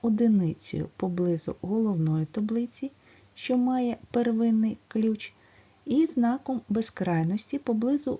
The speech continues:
підлеглої таблиці, що має зовнішній ключ. Зв'язок один до одного позначається двома одиницями. Обидва поля таблиць мають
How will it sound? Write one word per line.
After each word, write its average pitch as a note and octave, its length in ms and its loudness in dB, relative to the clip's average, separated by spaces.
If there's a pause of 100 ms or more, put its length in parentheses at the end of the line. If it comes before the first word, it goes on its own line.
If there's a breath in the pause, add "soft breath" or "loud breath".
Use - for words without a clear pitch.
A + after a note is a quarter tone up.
підлеглої E3 680 0
таблиці, D3+ 680 -2 (340 loud breath)
що - 200 0
має C#4 360 2 (100)
зовнішній E3+ 920 -2
ключ. - 440 -8 (2000)
Зв'язок E3+ 800 2 (120)
один F3 580 0
до F#3 360 0
одного G3+ 560 -2 (320 soft breath)
позначається C4+ 920 -2
двома G3 600 0
одиницями. F#3+ 840 -2 (800)
Обидва E3+ 680 -2 (120)
поля D#3+ 300 -2
таблиць A3 580 -2 (360 soft breath)
мають C#4 500 2